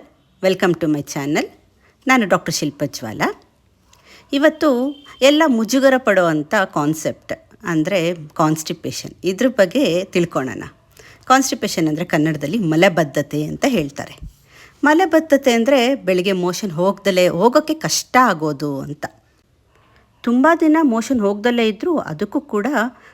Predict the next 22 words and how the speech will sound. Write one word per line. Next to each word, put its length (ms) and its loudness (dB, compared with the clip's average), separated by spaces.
ಕಾನ್ಸ್ಟಿಪೇಷನ್ 760 0
ಅಂತಾನೆ 320 -4
ಹೇಳ್ತಾರೆ. 600 -6
ಇದು 360 4
ಇತ್ತೀಚಿನ 680 0
ದಿನಗಳಲ್ಲಿ 420 2
ಸಾಮಾನ್ಯ 600 2
ಆಗೋಗಿದೆ. 680 -2
Even 180 0
ನಮ್ಮ 260 2
ಆಹಾರ 320 4
ಶೈಲಿ 220 -2
ಇದಕ್ಕೆ 240 -6
ಮೇನ್ 440 0
ರೀಸನ್. 480 -4
ಇವತ್ತು 680 -2
ಈ 140 4
ಮಲಬದ್ಧತೆ 1080 2
ಅಂದ್ರೆ 320 2
ಏನು, 520 2
ಇದು 140 -4
ಯಾಕಾಗುತ್ತೆ, 840 0